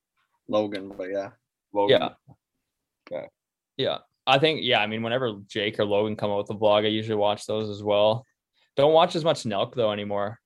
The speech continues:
Speaker 3: Just too long now for me to
Speaker 1: Yeah, thirty minute vid.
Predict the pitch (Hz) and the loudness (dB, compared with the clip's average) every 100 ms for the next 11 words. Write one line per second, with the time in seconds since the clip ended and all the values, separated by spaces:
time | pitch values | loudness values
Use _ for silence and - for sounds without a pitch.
0 | _ 120 120 151 139 107 107 120 117 _ | _ -10 -4 2 4 6 6 4 0 _
1 | 117 101 101 - _ _ 113 104 101 101 | -6 -4 -4 -6 _ _ -4 -2 0 0
2 | 98 131 120 110 107 117 - 110 113 110 | -2 -6 -10 -8 -6 -8 -6 -6 -4 -4
3 | 110 104 104 113 | -6 -6 -6 -4